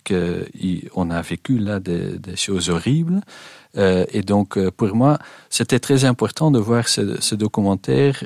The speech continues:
euh, aussi pour être conscient, euh, des problèmes qui peuvent surgi-, surgir dans nos,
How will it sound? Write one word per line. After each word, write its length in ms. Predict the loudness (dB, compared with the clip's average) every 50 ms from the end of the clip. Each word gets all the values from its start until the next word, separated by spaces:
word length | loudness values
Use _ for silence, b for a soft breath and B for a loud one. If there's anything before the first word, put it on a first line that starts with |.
| -10 -6 -4
euh, 260 | -2 0 0 0 -2 -4 -6 _
aussi 280 | -2 -2 0 0 -2
pour 200 | 0 0 0 2
être 320 | 2 2 0 0 -2 -4 -4
conscient, 720 | -4 -2 -4 -2 -2 -2 -4 -2 0 0 0 0 -2 -4 B B B B B B B B B _
euh, 500 | 0 2 2 4 2 2 2 2 0 -2 -4 -8 B B B B B B B
des 140 | -2 -2 -2
problèmes 520 | 0 0 0 0 2 4 2 4 4 2
qui 140 | 0 -2 -4
peuvent 300 | -2 0 0 0 2 2 0
surgi-, 680 | -2 0 0 0 0 0 0 -2 0 0 0 -2 -2 -2
surgir 640 | -2 -2 0 0 -2 -2 -2 -2 0 2 2 0 0
dans 200 | 0 2 2 4
nos, 280 | 4 4 2 2 0